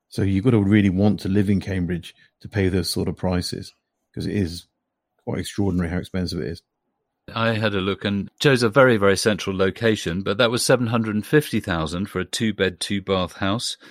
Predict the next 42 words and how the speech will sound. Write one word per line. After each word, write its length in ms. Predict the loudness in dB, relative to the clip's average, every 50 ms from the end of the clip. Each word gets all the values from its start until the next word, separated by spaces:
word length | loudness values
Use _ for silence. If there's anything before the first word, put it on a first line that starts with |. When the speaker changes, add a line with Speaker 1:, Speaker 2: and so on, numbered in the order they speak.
| -20 -20 _ -16
Speaker 2:
It's 180 | -14 -10 -8
a 60 | -6
Victorian 640 | -4 -6 -6 -6 -4 -4 -2 0 2 2 0 0 -2 -2
property 680 | 0 -2 -2 -2 -4 -8 -4 -2 -2 -2 -2 -4 -6 _ _ _ _
where 240 | -8 -2 0 0 2
they've 220 | 2 2 4 6
opened 300 | 6 4 6 2 0 -2
up 160 | -2 -2 -4 -8
the 80 | -4
ground 320 | -2 0 0 0 -2 -4 -8
floor. 340 | -4 -2 0 0 2 0
It's 120 | -2 -4 -4
got 120 | -4 -2
a 60 | -2
rear 300 | -2 -2 -2 -2 -2 -4 -10 _ _ _ _ _ _
garden, 540 | 0 0 2 2 2 2 0 0 0 -2 -4 -10 _ _ -20 -10 _
looked 240 | 0 0 0 0 0
very 200 | 2 4 4 4
nice, 440 | 4 2 2 2 0 -2 -4 -8 -12 -14 _ _ _ _ 0
pricey, 500 | 2 2 2 2 0 -2 -2 -4 -4 0 _
but 140 | 2 4 4
it's 180 | 0 -2 -4
classic. 540 | -2 0 0 0 0 -2 -4 -6 -6 -10 _ _ -20 -20 _ _ -6
And 140 | -2 0
then 300 | 0 0 2 2 2 2
it's 160 | 2 -2 -6 -8
a 40 |
question 520 | 0 2 2 2 2 -2 -4 -4 -4 0 2
really 300 | 2 2 2 2 0 0
of 100 | -2 0
whether 440 | 2 0 2 2 2 2 0 0 -4 _ _ _ _ _ _
you're 200 | -2 -2 0 2
doing 200 | 2 2 2 2
it 120 | 0 -4 -4
for 80 | -4
yourself 460 | -4 -4 -2 0 0 0 0 -2 -4 -6
and 80 | -4
you're 180 | -4 -4 -4 -4
aiming 280 | -4 -2 -4 -4 -4
for 100 | -6 -8
capital 420 | -6 -6 -8 -8 -8 -10 -12 -12 -10
growth 460 | -6 -4 -4 -2 -4 -4 -8 -14 -20